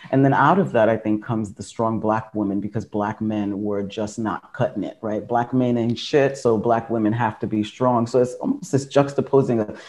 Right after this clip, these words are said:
like, li-, this thing about women, like, either you are so strong, nobody needs to help you, or you're this horrible fucking <laughs> person that can't take care of your kids and need, needs to be blamed for everything, right?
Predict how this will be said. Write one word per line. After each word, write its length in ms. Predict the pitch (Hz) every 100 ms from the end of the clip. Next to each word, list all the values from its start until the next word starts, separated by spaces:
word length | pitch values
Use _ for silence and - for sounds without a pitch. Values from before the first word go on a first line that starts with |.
| -
like, 200 | 123 117
li-, 140 | 120 120
this 180 | 123 -
thing 200 | 147 143
about 240 | 117 110
women, 320 | 107 135 127 120
like, 200 | 110 110
either 380 | 131 127 123 110
you 240 | 107 123
are 80 | 117
so 240 | 117 131
strong, 340 | 139 139 123 120
nobody 280 | 120 117 117
needs 220 | 117 113
to 120 | -
help 340 | 113 123 117 -
you, 320 | 110 107 104 - - -
or 320 | 117 117 110
you're 320 | 110 117 117 101
this 420 | 104 113 113 - _
horrible 640 | 113 - 139 160 143 101
fucking 380 | 104 113 - 107
<laughs> 80 | -
person 600 | 127 - - 190 180 190
that 400 | 135 131 135 - - -
can't 180 | 131 131
take 160 | 139 139
care 120 | 135
of 60 | 127
your 100 | 120
kids 280 | 147 131
and 100 | 117
need, 260 | 120 117 117
needs 160 | 123 117
to 60 |
be 100 | 123
blamed 360 | 104 107 104 104
for 140 | 95 -
everything, 580 | 90 80 73 - - - _ _ -
right? 240 | 107 101